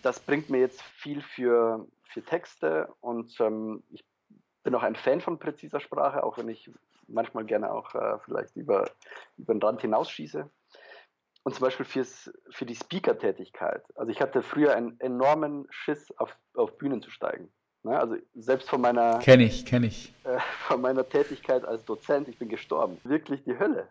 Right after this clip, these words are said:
Speaker 1: ja, wirklich die Hölle. Und dann habe ich aber eine Technik gelernt und, äh, die ist uralt.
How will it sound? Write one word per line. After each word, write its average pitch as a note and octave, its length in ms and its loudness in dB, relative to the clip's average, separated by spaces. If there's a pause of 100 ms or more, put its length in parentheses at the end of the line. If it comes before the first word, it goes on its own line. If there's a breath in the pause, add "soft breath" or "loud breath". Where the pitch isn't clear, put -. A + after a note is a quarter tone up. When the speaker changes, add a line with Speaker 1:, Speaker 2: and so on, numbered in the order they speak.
Speaker 1:
ja, - 280 -6
wirklich B2 340 -6
die F#2+ 120 -6
Hölle. G2 180 -6 (1120 loud breath)
Und C3 140 0
dann C#3+ 100 2
habe F3+ 100 4
ich F3+ 100 2
aber D3 100 4
eine D3 220 -2
Technik E3+ 340 -6
gelernt C3+ 540 2
und, A#2+ 420 -14
äh, A2+ 440 2 (480)
die D3+ 80 -4
ist C#3+ 140 -4
uralt. C#3+ 640 2